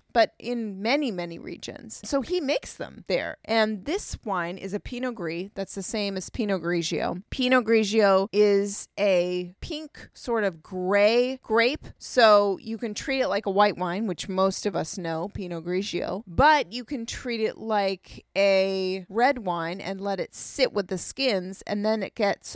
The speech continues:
almost copper or sometimes almost red wine color, and this one is almost, it's like a dark rosé color, but sort of has that copper tone, that, like, salmon pink. Um, and this was aged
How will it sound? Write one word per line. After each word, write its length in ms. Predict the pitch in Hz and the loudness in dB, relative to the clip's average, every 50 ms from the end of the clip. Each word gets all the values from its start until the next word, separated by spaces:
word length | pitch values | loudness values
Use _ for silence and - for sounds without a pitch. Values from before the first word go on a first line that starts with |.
| - - | -6 -4
almost 720 | - 392 453 277 196 196 208 - - - - - - - | -4 -2 0 0 -2 -2 -2 -4 -6 -6 -8 -10 -14 -18
copper 960 | - - - - - - 240 254 _ - 277 254 254 247 247 247 247 247 247 - | -14 -10 -10 -8 -4 -4 -4 -4 _ 0 2 4 4 4 4 2 2 0 -2 -4
or 300 | 349 202 190 190 185 180 | -2 2 2 2 2 2
sometimes 520 | 170 - - 226 233 262 - 302 254 220 - | 0 -4 -6 -6 -6 -6 -4 -6 -6 -4 -2
almost 380 | 104 165 202 208 196 - - | -4 -2 -2 -2 -4 -6 -8
red 280 | 165 170 190 190 196 208 | -4 0 0 0 2 0
wine 280 | 220 214 214 220 220 | 0 -2 -2 -2 -4
color, 280 | 226 - 247 233 240 233 | -4 -2 -2 -2 -2 -2
and 140 | 208 180 180 | -4 -4 -4
this 160 | 240 - - | -4 -4 -4
one 140 | 311 240 202 | -4 -4 -4
is 140 | 170 - - - | -4 -6 -6 -6
almost, 400 | - 180 208 214 226 202 - - - | -4 -4 -2 -2 -4 -6 -6 -8 -4
it's 220 | - 208 - - | -4 -4 -2 0
like 160 | 226 202 214 - | -2 -2 0 -2
a 80 | 185 | -6
dark 400 | 160 - - 175 165 196 208 _ - | -4 0 2 2 4 2 0 _ -2
rosé 580 | 185 165 170 160 - - 175 170 165 175 196 | -2 -2 -2 -2 -4 -2 0 0 0 0 -2
color, 600 | - - - 214 190 185 190 214 240 262 302 320 - | -4 -8 -4 -4 -2 -2 -2 -2 -2 -2 -4 -4 0
but 160 | - 202 - | -2 -2 0
sort 220 | - 240 233 226 214 | 0 0 2 2 2
of 60 | 202 | 2
has 220 | 233 208 196 196 - | 0 0 -2 -2 -2
that 180 | - 165 - | -2 -4 -4
copper 540 | - - - - 180 175 - - 214 214 214 | -6 -12 -8 -4 -4 -4 -4 -4 -4 -4 -4
tone, 640 | _ - - - 196 170 170 170 180 214 254 262 | _ -8 -10 -6 -4 -4 -4 -4 -4 -6 -6 -6
that, 220 | 247 196 - - - | -6 -8 -8 -8 -6
like, 280 | 180 175 160 - - | -4 -4 -4 -4 -6
salmon 840 | - - - - - 226 185 175 180 180 180 190 214 233 247 269 285 _ - | -10 -8 -8 -6 -4 -4 -4 -4 -4 -4 -4 -4 -4 -4 -6 -8 -12 _ -12
pink. 500 | - - 233 208 240 302 320 - - _ - | -10 -8 -6 -6 -6 -8 -10 -14 -16 _ -2
Um, 640 | 208 214 202 196 196 190 185 180 175 175 170 - _ _ - | 0 2 2 2 0 -2 -4 -6 -8 -10 -10 -14 _ _ 0
and 180 | 233 240 240 233 | 2 4 6 6
this 180 | 240 262 - | 6 4 4
was 200 | - 277 233 208 - | 4 2 2 0 0
aged 440 | - 220 226 226 226 196 - - | 0 2 4 4 4 2 -2 -4